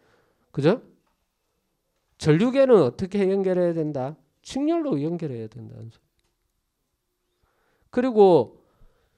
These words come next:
직렬로 연결해주면, 저항을 조정해주면 뭐가 바뀌기 때문에? 전압이 바뀌기 때문에 이 전압을 바꾸는 기계를 우리가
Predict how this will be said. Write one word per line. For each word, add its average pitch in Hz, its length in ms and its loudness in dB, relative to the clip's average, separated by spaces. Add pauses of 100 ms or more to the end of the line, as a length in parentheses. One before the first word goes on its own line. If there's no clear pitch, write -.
(260)
직렬로 285 600 2
연결해주면, 175 1000 2
저항을 240 540 4
조정해주면 160 880 -2
뭐가 120 260 0
바뀌기 196 540 -6
때문에? 131 560 -4 (160)
전압이 202 500 -2
바뀌기 147 540 -12
때문에 120 440 -8
이 131 140 -12
전압을 220 540 2
바꾸는 196 500 -2
기계를 190 340 -4
우리가 123 380 -4